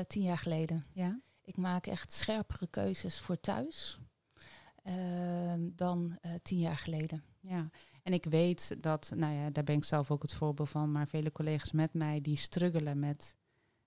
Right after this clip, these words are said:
Speaker 2: nou ja, deze balans. Wat zou jij nou, hè, in retrospect is namelijk altijd alles makkelijk. Wat zou jij nou jezelf tien jaar geleden als tip hebben gegeven,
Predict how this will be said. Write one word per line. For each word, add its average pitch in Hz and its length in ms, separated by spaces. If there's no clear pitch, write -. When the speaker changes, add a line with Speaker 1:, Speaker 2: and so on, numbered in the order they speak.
Speaker 2:
nou 190 200
ja, 135 180
deze 151 260
balans. 156 580
Wat 170 160
zou 165 200
jij 160 160
nou, 160 380
hè, 180 180
in 175 120
retrospect 170 680
is 156 100
namelijk 151 300
altijd 151 240
alles 147 240
makkelijk. 147 580
Wat 165 140
zou 165 200
jij 160 140
nou 156 420
jezelf 160 560
tien 165 200
jaar 156 180
geleden 156 280
als 151 160
tip - 200
hebben 160 220
gegeven, 160 640